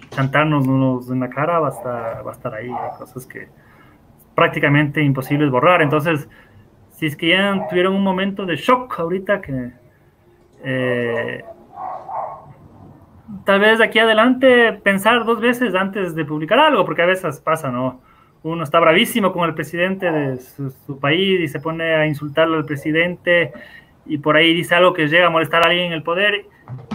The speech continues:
y dos segundos después ponen fotos de los hijos. Yo, yo he visto esto, digamos, en periodistas de investigación que publican, denuncian actos de corrupción horrible, y, y al rato, "Aquí estaba mi hija filmándome".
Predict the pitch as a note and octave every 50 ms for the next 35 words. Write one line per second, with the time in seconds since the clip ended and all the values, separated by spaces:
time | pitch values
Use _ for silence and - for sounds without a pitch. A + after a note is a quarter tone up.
0 | - - F3+ F3 E3+ E3+ E3 E3 E3 D#3+ - - - D3+ D3 G3+ A3+ A#3 A#3 A#3
1 | G#3+ G#3+ A3+ A3+ A3 G#3+ G#3 G3 F#3 - - A3 A#3 A#3 A#3+ A#3 A3+ A3 G#3+ G#3
2 | - - _ - G3+ G#3 G#3+ G3 G3+ G#3 G#3+ G#3+ G#3 G3 F#3+ F#3+ G3 B3 D4 C#4
3 | - D#3 C3+ - - _ _ - - - - - - _ - F#3 G3 G#3 G#3+ A3
4 | A3 A#3 A#3+ B3 - A3+ A#3 A#3 A#3+ A3 F#3 F3 F#3+ G3 G3 G3 F#3+ F3+ E3+ D3+
5 | C3+ - - _ _ _ _ _ _ _ - - E3 D#3+ D3 D#3 F3 F3+ F3+ F3+
6 | A3 A#3 A#3 - A3+ G#3 F3+ E3 E3+ E3+ E3+ D#3+ D#3 D#3+ - E3+ E3+ E3 D#3+ -
7 | F#3 A#3+ B3 A3+ - - F#3+ F3+ - - - F3 E3+ F#3 G3+ G#3+ G3+ - - G#3
8 | G3+ G3 F#3+ F#3 F3 E3+ E3+ F3+ F#3+ G3+ G3 - G3 F#3 F3+ F3+ F#3+ G3+ G3+ -
9 | G3+ F#3 D#3+ E3 - E3+ D#3+ D#3+ D3+ - F#3+ G3 G3 F#3 F3+ F3+ A#3+ B3 A#3 A3
10 | A3 G#3+ F#3 C#3 - - - - - - _ _ _ _ - - D3 D3 D3+ D3
11 | D3 D3 C#3+ C#3+ C#3 C3+ C3 C3 C#3 D3 - _ _ _ _ _ - - - -
12 | - D#3+ E3 E3 D#3+ E3 F#3+ G3 G3 G3+ G3+ G3+ - D4+ - D4 C#4 C4+ B3+ A#3
13 | B3 B3 - C4 - - F#3+ F3 F3+ F3+ D#3+ C3+ A2+